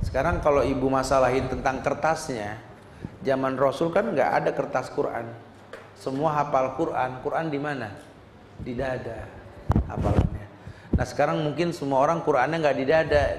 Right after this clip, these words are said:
di gadget gitu ya, di smartphone, di handphone, ya silakan aja import, ah, boleh. Nah, nanti jangan-jangan saya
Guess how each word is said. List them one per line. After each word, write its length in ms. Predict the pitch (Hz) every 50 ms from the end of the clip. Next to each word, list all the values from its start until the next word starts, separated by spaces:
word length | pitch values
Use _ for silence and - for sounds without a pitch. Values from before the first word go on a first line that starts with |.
| -
di 80 | - 131
gadget 800 | 117 117 127 127 123 117 - 131 135 135 135 139 139 - - 135
gitu 240 | 123 120 - 143 147
ya, 160 | 165 143 -
di 160 | - 127 123
smartphone, 800 | - - 123 120 123 123 123 123 - - 131 131 135 135 135 131
di 80 | 120 113
handphone, 640 | 110 120 123 131 131 - - 127 131 139 - 120
ya 80 | 120 117
silakan 480 | 107 - 113 110 107 98 - 107 104 117
aja 400 | 160 190 185 147 123 - 131 123 -
import, 400 | 113 120 117 117 113 113 113 113 - - -
ah, 80 | - 98 113 117
boleh. 480 | 110 98 98 117 151 147 131 - - - - -
Nah, 120 | - - - - - - - - - - - - - - - - - - - - - - - -
nanti 240 | - 104 110 143 139
jangan-jangan 560 | 123 123 117 120 117 117 123 127 147 156 151 139 -
saya 280 | - 135 135 156 160